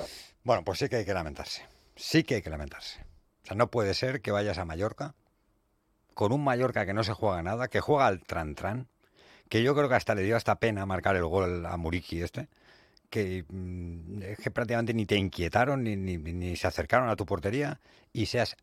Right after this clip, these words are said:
absolutamente incapaz de generar prácticamente ni una sola ocasión de gol. Que te estás jugando la vida. Que esa intensidad que pone el equipo en Mestalla, que puso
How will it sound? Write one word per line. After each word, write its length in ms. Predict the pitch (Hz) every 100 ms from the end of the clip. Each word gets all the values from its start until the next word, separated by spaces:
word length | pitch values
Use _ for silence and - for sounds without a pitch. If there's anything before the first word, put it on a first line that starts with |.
| -
absolutamente 960 | 107 104 - 117 127 131 113 87 95
incapaz 640 | 123 117 92 - - - - _ _ - _ -
de 140 | 104
generar 320 | - 101 120
prácticamente 560 | 123 117 120 120 123 - -
ni 120 | 147
una 200 | 165 127 -
sola 380 | - 131 127 -
ocasión 380 | - 92 - 95
de 60 | 80
gol. 180 | 67 - _ _ _ - -
Que 100 | -
te 80 | -
estás 220 | 98 156
jugando 320 | - 160 160 147
la 80 |
vida. 320 | 123 156 95 - _ _ _ _ _ _ _ -
Que 100 | 127
esa 100 | 165
intensidad 720 | 160 147 139 117 - 101 -
que 100 | 104
pone 200 | 117 107
el 80 | 95
equipo 280 | 110 -
en 80 | 98
Mestalla, 400 | 87 - 117 90
que 120 | -
puso 580 | 80 147 175 - 92 73